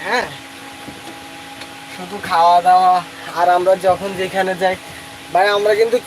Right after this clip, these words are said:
চৌষট্টি জেলার খা-, পানি খাই, চৌষট্টি জেলার খানা খাই, কিন্তু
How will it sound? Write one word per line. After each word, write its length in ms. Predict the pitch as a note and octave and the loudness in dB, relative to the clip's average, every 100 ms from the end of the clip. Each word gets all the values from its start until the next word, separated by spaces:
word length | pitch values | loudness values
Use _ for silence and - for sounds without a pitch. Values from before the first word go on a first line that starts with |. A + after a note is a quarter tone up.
| - | 2
চৌষট্টি 460 | A3 G3+ G3+ G3 A3+ | 2 2 -4 -4 0
জেলার 280 | A3+ A3 A3+ G3+ | 4 4 4 0
খা-, 220 | G3 - E3+ | -4 -2 0
পানি 220 | E3+ F3+ F#3 | 0 0 2
খাই, 140 | F3 D3+ | 0 0
চৌষট্টি 420 | F3+ E3+ F#3 - F#3+ | -2 -4 -4 0 0
জেলার 260 | F#3+ G3 F#3+ - | 4 4 2 -2
খানা 240 | E3 D#3 D#3+ | -2 -2 0
খাই, 140 | E3 C#3 | -2 -2
কিন্তু 280 | D3+ D3+ E3 | -4 -4 -2